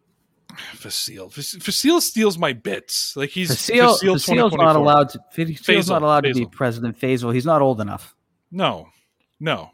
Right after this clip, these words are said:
Speaker 1: We can look past me not being American. We cannot
Speaker 2: That's
Speaker 1: look
Speaker 2: right.
Speaker 1: past your age.
Speaker 2: You have to meet certain requirements.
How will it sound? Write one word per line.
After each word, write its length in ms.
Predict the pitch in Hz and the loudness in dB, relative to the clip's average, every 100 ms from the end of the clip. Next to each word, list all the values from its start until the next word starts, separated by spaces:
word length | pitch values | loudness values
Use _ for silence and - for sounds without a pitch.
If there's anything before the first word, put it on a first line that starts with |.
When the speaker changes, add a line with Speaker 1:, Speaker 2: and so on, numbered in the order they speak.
| _ | _
Speaker 1:
We 340 | 135 151 180 269 | -14 0 2 4
can 200 | 320 269 | 4 4
look 200 | 269 - | 0 -2
past 440 | 220 196 147 - | -2 0 -2 -4
me 160 | 165 160 | -6 -2
not 240 | 160 151 | -2 -4
being 160 | 139 143 | -4 -6
American. 520 | 127 120 160 165 196 | -4 -2 -2 -2 -4
We 120 | 165 | -4
cannot 280 | 160 151 147 | -6 -4 -4
Speaker 2:
That's 120 | 147 | -2
Speaker 1:
look 100 | 139 | 0
Speaker 2:
right. 180 | 110 104 | -2 -2
Speaker 1:
past 320 | 139 135 - | -2 -2 -4
your 140 | 120 110 | -8 -8
age. 460 | 90 71 - - _ - | -10 -14 -20 -20 _ -8
Speaker 2:
You 120 | 113 | 0
have 160 | 131 - | 0 2
to 80 | 120 | 0
meet 220 | 127 - | 0 0
certain 260 | 127 113 | -2 -2
requirements. 800 | 113 - 113 107 98 95 - - | -4 -2 -2 -2 -4 -8 -12 -18